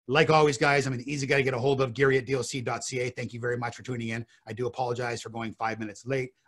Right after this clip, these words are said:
I know it was a lot to take in. We are gonna get better and better and better at narrowly focusing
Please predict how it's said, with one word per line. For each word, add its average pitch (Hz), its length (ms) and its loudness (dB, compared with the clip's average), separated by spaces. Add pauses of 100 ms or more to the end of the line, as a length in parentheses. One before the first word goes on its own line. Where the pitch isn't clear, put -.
I 117 60 -8
know 120 160 -4
it 110 60 -8
was 113 140 -6
a 113 40 -10
lot 110 180 -6
to - 120 -18
take 107 200 -10
in. 117 240 -6 (280)
We 117 120 -4
are 117 100 -2
gonna 117 140 -4
get 101 180 -8
better 110 260 -4
and 98 140 -8
better 107 260 -6
and 95 180 -14
better 107 240 -6
at 98 120 -14
narrowly 104 420 -8
focusing 104 500 -14